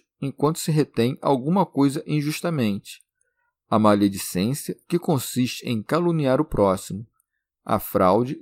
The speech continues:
que consiste em enganar o próximo, a libertinagem relativa a qualquer corrupção da parte racional da alma ou do corpo. Teofilacto Diócrida.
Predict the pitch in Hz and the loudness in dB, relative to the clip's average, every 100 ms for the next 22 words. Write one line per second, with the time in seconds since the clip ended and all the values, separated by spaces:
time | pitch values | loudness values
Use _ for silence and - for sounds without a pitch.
0 | 190 165 175 127 - 123 127 - - 120 | -10 -4 -2 -2 -2 -2 -2 -4 -4 -2
1 | 143 175 147 120 139 156 104 95 92 - | 0 -2 0 2 2 2 2 2 2 -4
2 | 107 - _ _ _ - 117 110 120 120 | -12 -14 _ _ _ -2 2 4 4 4
3 | 127 107 101 120 135 170 - 139 117 104 | 0 2 2 2 0 -6 -6 0 2 2
4 | - 135 147 120 143 160 185 160 175 - | 0 -6 -2 -2 -2 -2 0 -2 -4 -8
5 | - 113 123 139 139 - 123 131 127 151 | -4 -2 -2 -2 -2 0 -4 -4 -4 -4
6 | - 135 117 120 104 101 113 123 - - | -2 0 2 4 4 4 2 -2 -6 0
7 | 135 135 156 107 95 110 - - _ _ | 2 2 0 2 0 0 -14 -20 _ _
8 | _ _ _ _ _ _ _ _ _ _ | _ _ _ _ _ _ _ _ _ _
9 | _ _ _ _ 113 104 - 90 95 104 | _ _ _ _ 4 4 4 4 4 4
10 | - 117 - 113 113 90 - 90 90 107 | -4 -8 -4 4 8 8 4 -6 -8 -10